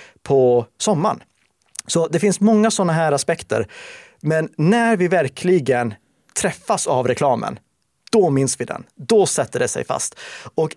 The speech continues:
de här annonsnätverken, de är alltså så bra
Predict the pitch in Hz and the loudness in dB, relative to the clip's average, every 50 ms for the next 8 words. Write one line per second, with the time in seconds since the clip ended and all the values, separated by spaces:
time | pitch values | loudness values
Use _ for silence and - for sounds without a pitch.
0 | _ - - 147 147 143 156 202 220 220 202 180 175 175 170 143 - - 156 147 | _ -4 -2 -2 -2 0 0 0 0 2 0 0 2 0 0 0 -2 -2 -2 -4
1 | 139 - 185 196 208 202 - - 104 110 104 - - - - - 151 156 190 - | -2 0 2 2 2 0 0 -2 -4 -4 -4 -10 -14 -12 -4 -2 -2 -2 -2 -2
2 | - 170 240 285 - 147 123 120 - - 120 - - 123 117 107 - 110 104 110 | -2 -2 0 0 2 2 0 0 0 -2 -4 -2 0 0 0 0 0 0 0 0
3 | 107 | -2